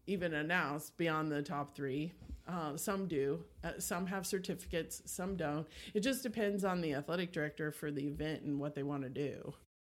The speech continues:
Um, but ultimately, I'm competing against myself.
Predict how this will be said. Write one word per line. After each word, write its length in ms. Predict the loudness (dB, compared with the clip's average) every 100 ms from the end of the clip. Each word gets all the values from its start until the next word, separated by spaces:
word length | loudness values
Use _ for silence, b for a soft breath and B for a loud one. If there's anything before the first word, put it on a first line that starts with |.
| _ _ _
Um, 560 | 2 4 4 2 0 -4 -10 _ _ _ _
but 400 | 4 6 6 4 -2 -20 -20 -4
ultimately, 880 | 4 4 4 0 2 2 2 2 0 -4 -14 -16 -6
I'm 120 | -4
competing 420 | -2 -2 0 0
against 220 | 2 0 -2
myself. 440 | -4 -4 -4 -6